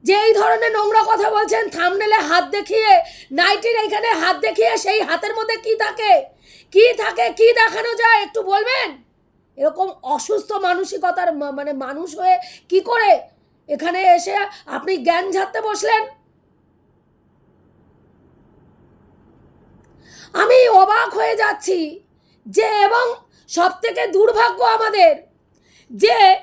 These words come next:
সমাজ সংস্কারক হয়ে যারা কাজ করছেন, যারা ওয়াইটি ক্লিন করতে এসছেন, তারা সেখানে বসে বসে দাঁত বের করে হাসছেন এবং সমর্থন করছেন এইসব কথাবার্তাগুলোকে। দুই হাজার চব্বিশে দাঁড়িয়ে যেখানে,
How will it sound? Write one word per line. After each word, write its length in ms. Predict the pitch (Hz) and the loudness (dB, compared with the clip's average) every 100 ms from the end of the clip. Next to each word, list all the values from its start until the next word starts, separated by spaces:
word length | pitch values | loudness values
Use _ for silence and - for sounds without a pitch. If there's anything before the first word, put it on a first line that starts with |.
| - _ | -6 _
সমাজ 400 | - 359 453 480 | -6 -4 -2 -2
সংস্কারক 720 | - 403 440 480 - 453 466 349 | -4 -6 -6 -6 -6 -6 -4 -4
হয়ে 180 | 415 | -4
যারা 220 | 381 370 381 | -2 -2 -2
কাজ 340 | 381 403 415 | -4 -6 -6
করছেন, 460 | 440 440 - 370 330 | -10 -10 -4 -2 0
যারা 240 | 349 381 | 0 0
ওয়াইটি 360 | 370 381 403 427 | 0 -2 -4 -8
ক্লিন 380 | - 539 539 | 0 2 2
করতে 280 | 554 494 - | 0 -8 -2
এসছেন, 520 | 453 440 - 381 294 - _ _ _ - | 0 0 0 0 0 -4 _ _ _ -4
তারা 280 | 415 466 466 | 0 0 -2
সেখানে 360 | - 330 440 | -4 -6 -6
বসে 280 | 415 403 392 | -6 -6 -4
বসে 240 | 370 370 | -4 -2
দাঁত 260 | 330 320 320 | -2 -2 -4
বের 200 | 262 330 | -2 -2
করে 200 | 339 349 | 0 0
হাসছেন 600 | 277 311 - 403 330 269 _ _ _ _ _ - | -2 -8 -8 -4 -2 -4 _ _ _ _ _ -6
এবং 280 | 320 392 440 | -2 0 -2
সমর্থন 600 | - 381 466 508 466 480 | -4 -4 -2 -2 -4 -4
করছেন 360 | 440 415 440 415 | -6 -4 -2 -2
এইসব 300 | 392 349 370 | -2 -4 -6
কথাবার্তাগুলোকে। 880 | 349 330 349 330 359 311 311 302 302 | -6 -4 -4 -4 -4 -6 -2 -4 -4
দুই 180 | 254 311 | -6 -6
হাজার 260 | 349 349 349 | -4 -4 -4
চব্বিশে 400 | 330 320 392 339 | -6 -6 -6 -6
দাঁড়িয়ে 400 | 330 311 294 294 294 _ - _ | -6 -8 -4 -4 -4 _ -20 _
যেখানে, 560 | 190 339 339 381 349 294 | -2 0 0 0 0 0